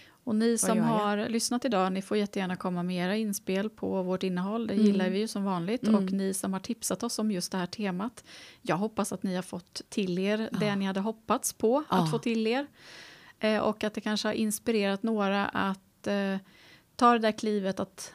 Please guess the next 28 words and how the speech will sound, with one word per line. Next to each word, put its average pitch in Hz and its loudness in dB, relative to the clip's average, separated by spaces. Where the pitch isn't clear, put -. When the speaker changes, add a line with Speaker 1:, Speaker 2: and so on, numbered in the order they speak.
Speaker 1:
att 202 -8
bli 214 0
en, 214 -2
en, 208 -4
eh, 214 -4
lite, 247 0
lite 208 0
bättre 196 -2
kollega 196 0
eller 196 2
Speaker 2:
Mm. 196 -2
Speaker 1:
partner 190 0
eller 185 0
vän 190 0
eller 190 -4
vad 202 4
Speaker 2:
Mm. 214 8
Speaker 1:
det 190 4
nu 180 -4
kan 196 -6
vara 196 -4
för 202 -8
någonting. 196 -6
Speaker 2:
Precis. 185 -8
Speaker 1:
Genom 196 0
att 190 -4
inte 190 -2
bidra 190 0